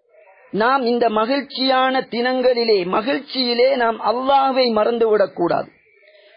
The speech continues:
அல்லாஹுடைய வரம்புகளை மறந்துவிடக்கூடாது. எங்களுடைய இலட்சியம் எது என்பதை உணர்ந்து, ஆகுமாக்கப்பட்ட எல்லைகளில் இருந்து நாம் உண்ண வேண்டும், குடிக்க வேண்டும், சிறப்பாக உடுக்க வேண்டும்.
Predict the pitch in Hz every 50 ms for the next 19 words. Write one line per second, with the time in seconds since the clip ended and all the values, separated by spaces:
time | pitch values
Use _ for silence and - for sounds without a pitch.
0 | _ _ - 208 233 254 269 277 285 285 285 277 277 269 262 247 226 214 220 226
1 | 294 311 320 311 294 269 262 262 240 233 214 208 214 220 214 208 202 196 190 190
2 | - - 175 160 131 - - - - _ _ _ _ _ - - - - _ -
3 | 202 233 262 277 277 269 269 262 247 226 220 226 247 285 - - - - 269 285
4 | 294 285 262 226 233 233 247 262 302 302 294 262 247 247 226 233 226 220 220 202
5 | 208 214 220 214 190 156 - - - _ _ _ _ _ _ _ _ _ _ _
6 | - 170 214 240 269 277 285 269 269 262 254 - - - - - 247 240 - -
7 | 240 226 196 214 220 240 254 269 254 233 254 240 226 226 226 233 254 277 285 277
8 | 269 254 240 226 220 202 - - 196 220 240 254 254 240 202 220 214 214 214 202
9 | 226 233 254 - - 196 208 220 247 - - 240 226 208 208 202 202 190 208 226
10 | 254 285 302 - - - 226 247 294 - - 226 226 220 226 240 202 208 220 214
11 | - 220 208 190 190 185 190 180 190 -